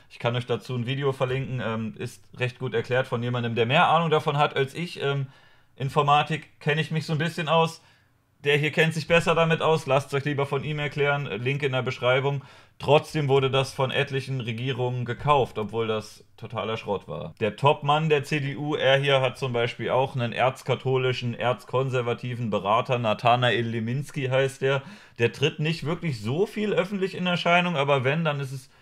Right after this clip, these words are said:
schon so ein bisschen creepy, was der so von sich gibt. Kann man sich mal reinlesen, ähm, was so Homosexualität und sowas und Sex vor der Ehe angeht, hat er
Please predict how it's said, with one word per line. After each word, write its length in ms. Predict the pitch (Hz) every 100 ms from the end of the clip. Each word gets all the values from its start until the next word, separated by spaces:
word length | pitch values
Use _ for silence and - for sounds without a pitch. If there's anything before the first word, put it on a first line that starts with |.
| _ -
schon 300 | - 170 202
so 80 | 196
ein 80 | 160
bisschen 380 | 170 - 185
creepy, 440 | 156 165 190 202 190
was 180 | 202 -
der 120 | 196
so 160 | 180
von 240 | 180 190 190
sich 220 | 180 165
gibt. 280 | 180 196 - - - - _ _
Kann 160 | - 143
man 140 | 160
sich 180 | 143 156
mal 140 | 151
reinlesen, 640 | 143 139 165 160 156 156 147
ähm, 360 | 127 135 135 - - - - _ _
was 180 | 120 123
so 300 | 131 123 117 - _ _ _ _ _ -
Homosexualität 1000 | 123 131 131 120 - 117 117 117 135 135
und 120 | 131
sowas 320 | 127 127 131
und 120 | 123
Sex 260 | 117 131 123
vor 140 | 135
der 140 | 120 -
Ehe 220 | 131 143
angeht, 340 | 131 139 135
hat 160 | 131 117
er 240 | 127 123